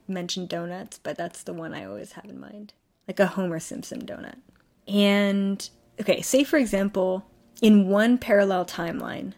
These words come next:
well, l-, let's say for all the, most of the parallel timelines, you're contracted to eat this donut,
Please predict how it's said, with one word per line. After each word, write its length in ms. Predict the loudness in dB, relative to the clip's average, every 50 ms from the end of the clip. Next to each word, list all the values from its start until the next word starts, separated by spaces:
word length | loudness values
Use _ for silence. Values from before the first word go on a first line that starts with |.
| _ _ _ _ _ _ _ _ _
well, 220 | 4 6 6 4
l-, 360 | 2 0 -2 -2 -2 -2 2
let's 220 | 4 4 4 4 4
say 200 | 4 6 6 6
for 220 | 4 4 2 4
all 300 | 6 8 8 8 8 6
the, 100 | 4 0
most 460 | 2 6 8 8 10 8 6 4 2
of 60 | 0 0
the 80 | 2
parallel 400 | 4 4 4 4 4 4 4 4
timelines, 680 | 4 2 2 2 2 0 0 -2 -2 -2 -4 -6 -8 -6
you're 220 | 0 4 4 4 4
contracted 680 | 4 2 2 2 2 2 0 0 0 -2 -6 -8 -4
to 100 | -4 -4
eat 240 | -4 -2 -4 -6 -4
this 180 | -4 -6 -4 -4
donut, 520 | -6 -6 -8 -8 -10 -14 -14 -16 -20